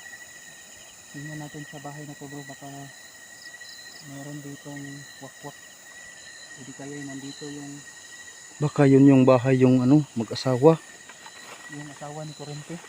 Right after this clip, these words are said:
Speaker 2: Oo.
Speaker 1: Tingnan natin, bro. Ah, kasi yung sabi ni Corrente,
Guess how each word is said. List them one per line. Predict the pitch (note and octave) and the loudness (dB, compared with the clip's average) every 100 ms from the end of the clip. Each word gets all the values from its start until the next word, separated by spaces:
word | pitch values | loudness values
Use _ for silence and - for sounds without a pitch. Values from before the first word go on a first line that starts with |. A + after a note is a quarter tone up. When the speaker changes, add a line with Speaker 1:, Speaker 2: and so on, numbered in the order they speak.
| - | -8
Speaker 2:
Oo. | B2+ A#2 D3+ D3+ - - - | 0 6 8 6 -2 -20 -18
Speaker 1:
Tingnan | - C#3+ D3+ D3+ | -12 -10 -8 -8
natin, | C#3+ D3+ D3 | -10 -12 -12
bro. | D#3 - - - - - - - - - - - - - - | -14 -20 -20 -20 -18 -18 -18 -20 -20 -20 -20 -20 -20 -20 -18
Ah, | C#3+ C3+ C3+ C3+ C3+ - - | -18 -16 -16 -14 -16 -16 -18
kasi | C#3+ - D3 | -16 -14 -14
yung | C3+ C#3+ C3+ | -12 -16 -14
sabi | C#3 C#3 | -14 -12
ni | D3+ | -12
Corrente, | C#3+ D3 D3+ C#3+ | -12 -14 -14 -14